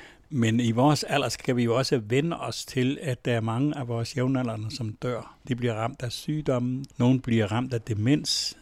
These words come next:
og det vil sige, at man dør jo allerede, før man dør. Og der er andre, som bliver ramt af forskellige former for svækkelser. Det går dårligt, det de husker dårligt og så videre, ikke? Og det, det er jo trist at se på, men det skal vi jo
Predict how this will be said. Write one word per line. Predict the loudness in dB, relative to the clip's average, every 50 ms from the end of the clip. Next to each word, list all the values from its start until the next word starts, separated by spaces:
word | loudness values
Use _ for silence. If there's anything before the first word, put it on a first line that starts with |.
| -16 _
og | -8 -4 -4
det | -2 -2
vil | -2
sige, | -2 0 2 2 2
at | 2
man | 0 -2 -2
dør | 0 2 2 2 2
jo | 2 2
allerede, | 2 2 0 0 0 0 0 -2
før | -4 -6 -6 -4 -4 -4
man | -4 -6 -6 -6
dør. | -4 -2 -2 0 -2 -2 -6 -10 -14 -20 _ _ _ _
Og | -6 -4 -2 -2 -2 -4 -6 -8 _ _ -2
der | 0 0 2
er | 2
andre, | 2 0 0 2 2 0 0
som | 0 -2 -2 -2
bliver | 0 0 0
ramt | 0 0 -2 -2 -4 -8
af | -8
forskellige | -6 -6 -8 -6 -6 -8 -6 -6 -4 -6 -6
former | -6 -6 -6 -4 -2 -2 -2 -4
for | -4 -6 -8 -8
svækkelser. | -8 -8 -4 -2 -2 -2 -2 -2 -4 -4 -4 -4 -4 -6 -6 -10 _ -20 -20 -20
Det | -20 -8
går | -4 -4 -4 -2
dårligt, | -2 -2 -2 0 0 2 0 0 0
det | -2 -4
de | -2
husker | -2 -2 -2 -4 -6 -8 -8 -6
dårligt | -4 -4 -2 -2 -2 -2 -2 -4
og | -6 -6
så | -6 -6 -4
videre, | -4 -4 -2 -2 -2 -4
ikke? | -4 -6 -8
Og | -6 -4
det, | -4 -4 -4 -4 -8 -10 -8
det | -4
er | -2
jo | 0 0 -2 -2 -4 -8
trist | -6 -6 -4 -4 -4 -6 -8
at | -8
se | -8 -8 -8 -8 -8 -8
på, | -8 -6 -6 -4
men | -4 -6 -6 -8 -12 -20 _ _ _ _ -20 _ _ 2
det | 4 4
skal | 6 6 4 6
vi | 6 6
jo | 6 6 6 4 2